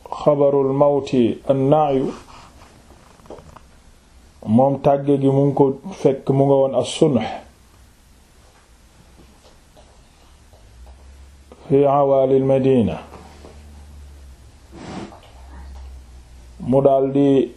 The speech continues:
agsi, bi mu agsee, comme niñ ko gisa ci xadiisu al imaamu Ahmad, an Yazid ibn Babanus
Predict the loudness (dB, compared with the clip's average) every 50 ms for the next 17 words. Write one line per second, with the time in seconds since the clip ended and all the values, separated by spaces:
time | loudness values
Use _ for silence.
0 | -2 -2 -2 -2 -2 -4 -2 -2 0 2 2 2 2 2 0 0 -2 -2 0 0
1 | 2 2 0 0 -2 -2 0 0 0 0 0 0 0 0 0 0 0 0 0 0
2 | 0 0 2 0 0 0 2 2 0 2 2 2 2 2 2 0 0 0 2 2
3 | 2 2 2 2 2 0 0 -4 -6 -6 -6 -6 -6 -8 -10 -16 -20 -12 -4 -2
4 | 0 2 2 4 4 4 2 2 2 2 2 2 0 0 0 0 0 0 2 2
5 | 2 2 2 2 2 0 2 0 0 0 -2 -4 -6 -8 -10 -12 -14 -16